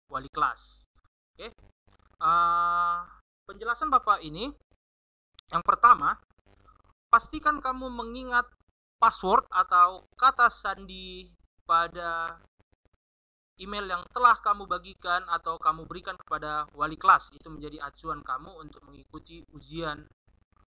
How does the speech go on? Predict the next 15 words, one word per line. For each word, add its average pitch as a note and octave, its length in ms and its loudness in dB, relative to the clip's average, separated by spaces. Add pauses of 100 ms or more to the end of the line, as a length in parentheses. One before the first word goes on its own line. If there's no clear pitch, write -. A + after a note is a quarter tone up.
(420)
pada - 240 -12
saat D#3 320 -2 (880)
hari C#3+ 400 -12
Senin. D#3 320 -18 (240)
Oke? C4 240 -10 (960)
Eh, F#3+ 420 4 (800)
yang G#3 160 0
pertama, A3+ 560 2 (1300)
kita G#3 240 -8
lakukan G#3+ 480 0
adalah G#3 480 -6
login B3 560 -2
ke A3+ 480 -8
Gmail A3 480 -12
yang F3 160 -10